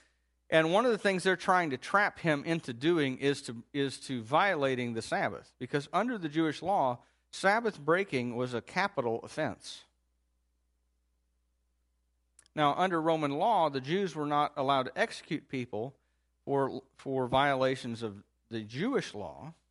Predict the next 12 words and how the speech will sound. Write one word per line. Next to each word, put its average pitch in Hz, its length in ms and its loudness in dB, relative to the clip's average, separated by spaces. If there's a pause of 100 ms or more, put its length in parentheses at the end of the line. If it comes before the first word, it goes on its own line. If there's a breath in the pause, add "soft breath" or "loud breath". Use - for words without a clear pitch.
(1120)
But 165 240 6
nonetheless, 185 540 4
they 185 120 2
could 139 240 -4
discredit, 233 800 0
at 151 160 4
a 135 60 -2
minimum, 131 460 -2
Jesus 143 460 -2
and 127 140 -4
his 117 160 -6
ministry 120 640 -6